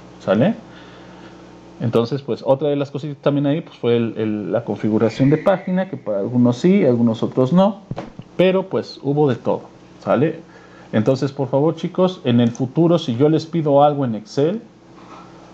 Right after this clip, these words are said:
pues, no me lo avienten en P D F porque no puedo ver esa, esa información. Y sucede que para todo, absolutamente todo, todo lo que yo califiqué,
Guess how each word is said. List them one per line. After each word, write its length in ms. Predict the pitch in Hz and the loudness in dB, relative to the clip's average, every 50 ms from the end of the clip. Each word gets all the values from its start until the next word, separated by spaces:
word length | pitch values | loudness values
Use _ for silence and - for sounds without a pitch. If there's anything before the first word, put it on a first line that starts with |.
| - - - - - - | -20 -20 -20 -20 -8 -2
pues, 200 | - 123 117 123 | 0 0 2 2
no 100 | 139 156 | 2 2
me 120 | 180 185 | 2 2
lo 100 | 175 170 | 0 0
avienten 400 | 160 151 170 175 165 - 175 160 | 0 0 -2 -2 -2 -4 -2 -2
en 80 | 139 131 | -2 -2
P 160 | 135 160 156 | 0 0 2
D 180 | 147 143 151 165 | 2 2 2 0
F 160 | 160 160 139 | 0 -2 -6
porque 320 | 120 - 120 110 - - | -6 -4 -4 -4 -2 0
no 120 | 120 135 135 | 0 0 0
puedo 280 | 139 143 139 135 131 | 2 2 2 2 2
ver 160 | 127 131 131 131 | 2 0 0 0
esa, 220 | 127 127 - 127 | 0 -2 -4 -6
esa 280 | - - 117 - - 123 | -6 -6 -6 -4 -2 -2
información. 560 | 117 117 - 101 95 90 92 - - - - - - - - - - - - - - - - - - - - - | -2 -2 -4 -4 -4 -4 -6 -6 -10 -12 -14 -14 -18 -20 -20 -20 -20 -20 -20 -20 -20 -20 -20 -20 -20 -20 -6 0
Y 120 | - 123 | 2 2
sucede 440 | 117 147 135 - - 170 170 175 165 | 4 4 2 4 4 4 4 2 2
que 140 | - 151 143 | 0 -2 -2
para 340 | - - 123 113 113 110 - | 0 2 0 2 0 0 0
todo, 300 | - 156 160 156 180 233 - - _ _ _ _ _ _ _ - | 0 2 2 2 0 -4 -8 -14 _ _ _ _ _ _ _ 0
absolutamente 1160 | 117 117 117 - - - - 120 117 131 165 170 - - 139 127 135 135 147 147 139 - 117 | 2 2 2 0 -4 -4 -2 0 0 0 0 -2 0 0 2 2 2 0 -2 -4 -6 -8 -10
todo, 400 | 104 - - 117 120 139 190 262 262 - - - - - - - - - - - - - - - - - - - - - - - - - - - - | -8 -2 0 0 2 2 0 -2 -6 -10 -18 -20 -20 -20 -20 -20 -20 -20 -20 -20 -20 -20 -20 -20 -20 -20 -20 -20 -20 -20 -20 -20 -20 -20 -20 -8 -2
todo 180 | - 131 143 147 | 2 4 4 4
lo 140 | 139 120 - | 2 2 -2
que 100 | - 107 | -4 -4
yo 160 | 113 131 127 | -4 -4 -2
califiqué, 640 | - 120 110 107 104 - 104 - - 139 165 220 | -2 -4 -4 -4 -6 -10 -10 -4 0 0 0 0